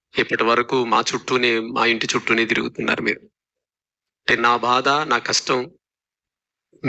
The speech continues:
మీ ఇంట్లో జరిగినట్లుగా భావిస్తూ, నా కుటుంబానికి ఎంతో చేదోడు ఓదోడుగా మీరున్నారు. మీ అందరికీ కూడా నా వందనాలు. కనుక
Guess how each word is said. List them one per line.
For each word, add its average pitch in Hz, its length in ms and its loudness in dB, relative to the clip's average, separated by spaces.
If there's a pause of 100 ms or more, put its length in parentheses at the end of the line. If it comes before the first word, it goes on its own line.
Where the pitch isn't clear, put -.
(140)
మీ 123 100 6 (120)
ఇంట్లో 151 300 0
జరిగినట్లుగా 139 760 2
భావిస్తూ, 120 540 0 (1040)
నా 110 100 4
కుటుంబానికి 120 680 -2
ఎంతో 120 260 -4
చేదోడు 117 440 2
ఓదోడుగా 110 460 2
మీరున్నారు. 110 500 -2 (1200)
మీ 117 180 2
అందరికీ 113 440 2
కూడా 107 360 0
నా 104 140 -4
వందనాలు. 104 520 -4 (2250)
కనుక 120 240 2